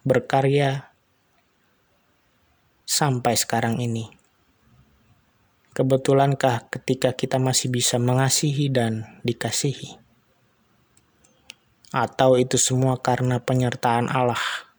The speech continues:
yang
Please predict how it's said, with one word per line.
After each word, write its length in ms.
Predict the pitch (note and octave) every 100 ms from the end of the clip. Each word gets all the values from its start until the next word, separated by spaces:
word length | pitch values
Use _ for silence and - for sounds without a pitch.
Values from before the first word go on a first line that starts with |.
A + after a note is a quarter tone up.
| _ _ _ _ _ _ _ _ _ _ _ _ _ _ _ _ _ - _
yang 340 | C3 B2 A2+